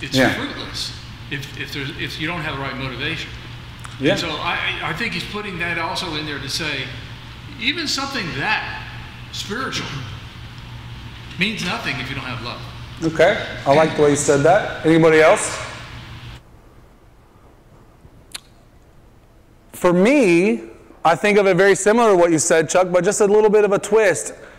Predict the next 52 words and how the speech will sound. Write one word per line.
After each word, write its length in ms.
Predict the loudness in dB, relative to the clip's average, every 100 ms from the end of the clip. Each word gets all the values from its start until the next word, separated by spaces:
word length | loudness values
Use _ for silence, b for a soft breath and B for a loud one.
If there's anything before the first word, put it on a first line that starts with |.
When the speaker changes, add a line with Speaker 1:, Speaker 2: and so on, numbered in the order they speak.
| B
Speaker 2:
And 180 | 0 2
for 140 | 2
me, 760 | 4 4 6 4 4 4 2 -4 B B B
when 140 | 2
I 80 | 4
look 240 | 4 4
at 160 | 2 4
this, 580 | 4 4 2 -8 -10 b b b
we 120 | 0 2
could 140 | 4
argue 400 | 6 6 6 4
about 240 | 6 6
whether 320 | 6 6 4 4
angels 420 | 4 4 4 4
have 200 | 6 6
their 160 | 6 4
own 140 | 6
language 420 | 4 4 4 4
or 100 | 2
not. 280 | 4 4 4
I 100 | 4
don't 180 | 2 2
think 220 | 2 2
you 100 | 4
can 100 | 4
get 180 | 4 4
very 220 | 4 2
far. 360 | 2 4 4 4
You 100 | 2
could 140 | -2
say, 220 | 2 4
"I 100 | 4
believe 320 | 2 2 2 4
this 180 | 2
way," 140 | 4 4
or, 60 |
"I 80 | 4
believe 400 | 4 4 4 4
that 240 | 4 4 4
way," 180 | 2
but 220 | 2 2 2
you 60 |
wouldn't 200 | 2 2
have 140 | 0 0
too 100 | 2
many 200 | 2 2
facts 340 | 2 2 0
to 80 | 0
back 240 | 2 2
up 160 | 2 2
either 300 | 4 4 2
way, 360 | -2 -4 -6